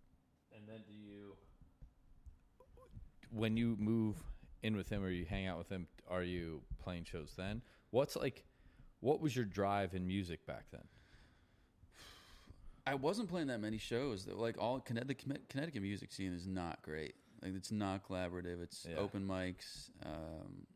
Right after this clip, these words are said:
Speaker 2: and you can book shows at, like, breweries here and there is pretty much what you're doing.
Speaker 1: Yep.
Speaker 2: Um, just doing cover gigs. So, I mean, I was writing a good amount
Speaker 1: Yeah.
Speaker 2: when I was, uh,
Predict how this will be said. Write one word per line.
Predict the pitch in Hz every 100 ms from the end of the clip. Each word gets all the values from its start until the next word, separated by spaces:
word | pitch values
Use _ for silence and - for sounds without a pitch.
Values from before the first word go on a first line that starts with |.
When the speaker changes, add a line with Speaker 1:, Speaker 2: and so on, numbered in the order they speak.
| _ _ -
Speaker 2:
and | 87
you | 85
can | - 87
book | 80 87
shows | - 87 82 82
at, | 85 -
like, | 80 78
breweries | 87 85 73 71 -
here | 76
and | 76
there | 76
is | 78
pretty | 87 82
much | 76 -
what | 80
you're | 80
doing. | 78 76 71 95 _ _ - 95
Speaker 1:
Yep. | 95 - _ -
Speaker 2:
Um, | 87 85 80 80 98
just | - 87
doing | 90 76
cover | 90 85 85
gigs. | 76 76 - - - - -
So, | - 92 82 85 - - - - -
I | 101
mean, | 101 98 - -
I | 101
was | 117 98
writing | 95 117 147 95 98 -
a | 80
good | 90
amount | 87 85 85 - _ _ _ 90
Speaker 1:
Yeah. | 85 69 -
Speaker 2:
when | 90
I | 85
was, | 82 - -
uh, | 80 78